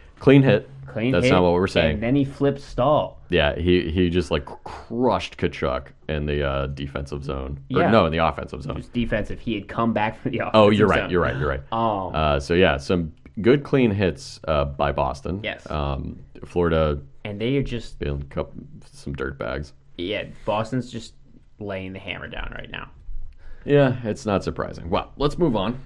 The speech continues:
Speaker 1: We got so many more series to talk about.
Speaker 2: Yep.
Speaker 1: New Jersey and the Rangers. Now, let me guys tell you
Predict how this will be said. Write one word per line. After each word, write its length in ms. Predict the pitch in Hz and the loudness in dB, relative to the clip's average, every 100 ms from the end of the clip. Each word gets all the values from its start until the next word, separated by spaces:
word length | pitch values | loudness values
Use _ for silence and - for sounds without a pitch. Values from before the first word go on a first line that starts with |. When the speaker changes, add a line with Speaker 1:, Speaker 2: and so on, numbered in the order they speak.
| - - | -16 -8
Speaker 1:
We 140 | 98 92 | -2 2
got 280 | 95 85 - - | 2 2 -4 -10
so 200 | - 127 | 0 2
many 120 | 87 | 4
more 140 | 80 73 | 2 -2
series 320 | 78 73 71 | 0 -2 -2
to 80 | - | -4
talk 240 | - 69 | -6 -4
about. 320 | 78 117 - - | 0 0 -2 -6
Speaker 2:
Yep. 220 | 123 - - - - - - - - - | -6 -6 -14 -20 -20 -20 -20 -20 -16 2
Speaker 1:
New 200 | 185 220 | 2 4
Jersey 720 | 180 202 226 190 240 220 - | 2 2 2 2 2 2 0
and 380 | 147 180 196 185 | 0 4 4 2
the 200 | 113 123 | 2 4
Rangers. 1160 | 175 127 113 175 220 214 135 98 80 - - - - - - | 4 4 4 4 6 6 4 4 2 -6 -14 -14 -14 -16 -6
Now, 420 | 98 131 87 - - - - - - - - - - | 0 2 2 -2 -14 -20 -20 -20 -20 -20 -20 -20 -14
let 140 | 131 196 | -8 -2
me 140 | 190 | 0
guys 280 | 104 76 73 | 2 2 0
tell 220 | - 60 | -4 -8
you 180 | 50 50 | -10 -18